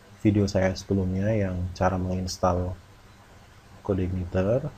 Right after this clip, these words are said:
seperti ini. Nah, setelah ini, eh, saya akan menjelaskan bagaimana cara kita menghilangkan index dot P H P ini supaya terlihat lebih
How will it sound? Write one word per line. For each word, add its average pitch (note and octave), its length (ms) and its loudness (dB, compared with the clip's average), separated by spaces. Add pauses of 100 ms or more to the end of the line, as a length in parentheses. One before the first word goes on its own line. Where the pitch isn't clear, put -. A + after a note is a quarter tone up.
(220)
seperti F#2+ 480 -4
ini. G2 240 -2 (1400)
Nah, F#2 240 2
setelah G#2 400 0
ini, B2 480 2 (1200)
eh, G#2 560 4
saya B2 240 2
akan A#2 160 2
menjelaskan G#2+ 560 2
bagaimana G2+ 400 2
cara A2 240 -2
kita A2 320 -2
menghilangkan G2+ 960 -2 (800)
index - 800 0 (160)
dot G2 240 2
P F#2 160 -2
H F#2 160 0
P F#2+ 80 2
ini F#2+ 240 -2 (160)
supaya G#2 640 2 (1040)
terlihat G#2+ 560 2
lebih G2+ 480 0